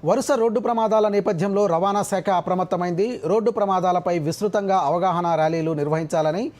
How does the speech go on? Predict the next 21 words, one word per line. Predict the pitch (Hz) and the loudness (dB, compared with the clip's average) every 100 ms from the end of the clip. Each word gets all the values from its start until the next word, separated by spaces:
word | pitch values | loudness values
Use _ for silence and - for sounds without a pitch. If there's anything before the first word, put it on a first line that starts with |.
| - - | -20 -4
మంత్రి | 190 202 190 | -2 0 -2
పొన్నం | 175 190 190 | 0 -2 0
ప్రభాకర్ | 180 170 175 190 - 151 | 0 0 0 -2 -2 -2
ఆర్టీఏ | 190 202 202 170 | -2 -2 -2 0
అధికారులకు | 165 185 156 151 147 | 0 -2 -2 -2 -4
సూచించారు. | 160 139 131 123 98 - - - - - | -6 -6 -6 -6 -8 -14 -20 -20 -20 -4
యూనిసెఫ్ | 196 247 240 226 208 | -2 0 -2 0 0
ఆధ్వర్యంలో | 170 196 196 190 247 - | 0 0 0 0 0 0
హైదరాబాద్లో | 175 196 196 190 160 185 127 - - 160 | -2 0 0 0 0 -2 -2 -8 -6 -2
రోడ్డు | 226 226 196 | 0 2 0
భద్రతపై | 185 190 180 180 170 | 0 -2 -2 -2 -2
తీసుకోవాల్సిన | 175 - 175 165 160 143 | -6 -2 -2 0 -4 -2
చర్యలు, | 160 180 196 240 - - 143 | -2 0 0 -2 -6 -8 0
అవగాహన | 196 214 202 196 185 - - - 175 | 0 2 0 0 -2 -6 -14 -6 -4
కల్పించాల్సిన | 170 202 185 175 180 160 | -2 -2 0 0 0 -4
అంశాలపై | 165 214 202 196 156 117 - - 180 | -2 0 0 0 -4 -4 -12 -2 -2
ఆర్టీఏ | 202 214 196 - | -2 -2 -2 -2
సభ్యులకు | 151 185 180 160 131 - | -2 0 -2 -2 -6 -6
శిక్షణ | 180 - 208 185 | -10 -2 -2 0
కార్యక్రమం | 160 156 156 151 143 | 0 -2 -2 -2 -2
నిర్వహించారు. | 139 135 123 107 | -2 -2 -2 -8